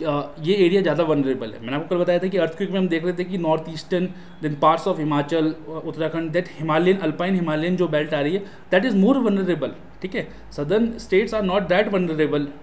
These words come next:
to, अ, earthquake। ऐसे ही आप लोग flood vulnerability की भी मैपिंग करो, ठीक है? ठीक है, ये common, देखो, vulnerability mapping is common to all disaster, you should have vulnerability mapping for all disasters, ठीक है?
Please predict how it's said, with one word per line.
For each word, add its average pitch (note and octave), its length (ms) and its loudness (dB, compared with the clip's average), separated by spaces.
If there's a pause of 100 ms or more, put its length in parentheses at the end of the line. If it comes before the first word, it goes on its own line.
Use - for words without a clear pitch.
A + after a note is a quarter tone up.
(180)
to, D#3 240 -6
अ, B2+ 440 -6
earthquake। - 720 -8
ऐसे D#3 200 -2
ही A3+ 60 2
आप A3 100 2
लोग G#3 220 -2 (560)
flood A#3 240 4
vulnerability F3 560 2
की E3 120 -6
भी D#3+ 80 -6
मैपिंग C#3 320 -4
करो, A#2 280 -6
ठीक A3+ 120 -6
है? D3 140 -4 (800)
ठीक G#3 100 -10
है, D3+ 180 -6
ये F#3 100 0
common, G3 340 2
देखो, C#3 540 -6
vulnerability F#3 580 -2
mapping G#3 340 -2
is A3 200 -6
common A3+ 260 4
to G#3+ 80 4
all G3 120 4
disaster, C#3 380 -2 (580)
you D3 120 -2
should G3+ 160 0
have G#3+ 160 4
vulnerability F#3+ 600 0
mapping A3+ 380 -2
for A3+ 80 2 (160)
all G3+ 160 8
disasters, B2 460 -2
ठीक G#3 120 -10
है? D3+ 100 -6